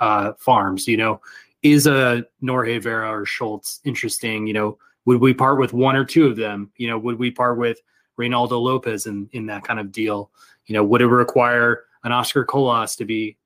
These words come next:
uh, you know, attached to it? Because obviously they'd wanna replace his bat. So it's like, you know, it might cost a fortune,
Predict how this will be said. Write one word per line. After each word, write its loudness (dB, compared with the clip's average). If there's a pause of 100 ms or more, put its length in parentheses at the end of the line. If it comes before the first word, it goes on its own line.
(100)
uh, -12
you -8
know, -8
attached -4
to -2
it? -4
Because 0 (140)
obviously 0
they'd 2
wanna 0
replace -2
his -4
bat. -2
So -2
it's -4
like, -2 (880)
you 6
know, 4
it 4
might 0
cost -2
a 0
fortune, 0